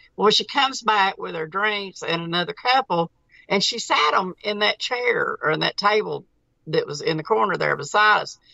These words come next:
And that made that man, he was so mad, he jumped up and he was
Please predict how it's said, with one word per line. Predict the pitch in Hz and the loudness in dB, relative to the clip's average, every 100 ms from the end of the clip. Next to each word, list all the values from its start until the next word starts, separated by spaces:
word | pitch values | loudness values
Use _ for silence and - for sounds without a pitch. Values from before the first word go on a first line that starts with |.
| - _ _ _ - | -20 _ _ _ -2
And | 170 151 139 147 | 0 -2 -6 0
that | 196 247 294 - | 4 4 4 -2
made | 165 165 196 226 185 | -2 2 4 2 0
that | 175 - | -6 -6
man, | 156 170 - | -10 -10 -8
he | 165 214 214 | -2 0 0
was | 156 | -4
so | - - - 175 208 | -6 -6 -2 -2 0
mad, | 214 208 190 135 120 _ _ _ 254 | 2 2 2 -2 -8 _ _ _ -2
he | 285 | -2
jumped | 220 247 240 240 - | 0 4 4 2 2
up | 208 202 160 - | 4 4 2 0
and | 165 165 | 0 0
he | 240 247 | 2 2
was | 208 165 | 0 -4